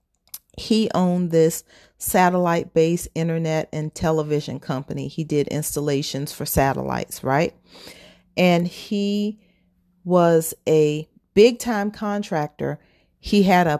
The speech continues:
profit, an annual profit of two point one million dollars. So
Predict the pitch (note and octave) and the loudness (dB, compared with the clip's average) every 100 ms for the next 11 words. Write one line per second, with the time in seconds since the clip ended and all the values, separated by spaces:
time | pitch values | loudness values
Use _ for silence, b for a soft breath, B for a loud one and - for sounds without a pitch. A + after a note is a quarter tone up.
0 | - - - G#3 A#3 - C#3 - C#3 - | -6 -10 -2 0 0 -2 -6 -2 -6 -2
1 | D#3 F3+ F#3+ F#3 F3+ - E3 F#3 - D3+ | -2 0 -2 -4 -6 -2 0 0 -2 -4
2 | - - - D#3 D3+ D3+ - b b b | -6 -4 0 0 0 -2 -6 b b b
3 | - - A3+ G#3+ - F3 - E3 D#3+ D#3+ | -2 0 0 -2 -2 -4 -2 -2 -2 0
4 | D#3 D3+ D3+ D3 C#3+ C#3+ - - - - | 0 -2 -2 -2 0 0 -4 -8 -10 -14
5 | - _ _ _ _ _ _ _ - - | -16 _ _ _ _ _ _ _ -4 2
6 | D#3+ B2+ E3 | 4 2 -4